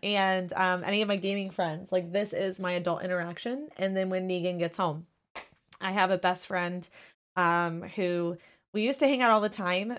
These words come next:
but she's also a stay-at-home mom of four kids. So she has one more than me. And our schedules are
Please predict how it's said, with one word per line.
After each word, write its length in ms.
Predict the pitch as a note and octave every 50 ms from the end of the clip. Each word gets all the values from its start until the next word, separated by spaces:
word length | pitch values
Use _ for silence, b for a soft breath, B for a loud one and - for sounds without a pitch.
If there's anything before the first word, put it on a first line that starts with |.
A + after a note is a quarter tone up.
| - F3
but 240 | - F#3 F3+ - -
she's 240 | - - A3+ G#3+ G#3+
also 260 | G#3 A#3 A#3 - A3
a 60 | G#3
stay-at-home 500 | G3+ - F#3+ F3+ - F#3+ - F#3+ F3+ E3+
mom 280 | E3 E3 E3 E3+ F3 -
of 220 | - E3 E3+ D#3+ D#3+
four 180 | - C4+ C#4+ D4
kids. 640 | - - G3 E3 F3+ A3 A#3 - - - - - - _
So 120 | - - F#3+
she 100 | - G3+
has 100 | F#3+ F3+
one 160 | F3 F3+ G3+ G#3
more 140 | G3 F#3+
than 160 | F3+ F3+ E3+ E3+
me. 280 | E3+ D#3+ E3+ A3+ B3 B B B B B B B B -
And 500 | - F#3+ F#3 F3+ F3+ F3 F3 F3 F3 E3 - -
our 160 | - F3+ F#3
schedules 680 | F3+ - - F#3+ F3+ E3+ F3 F3 E3 E3 E3 E3 E3 - -
are 560 | - E3 E3 E3 E3+ E3 E3 E3+ E3+ E3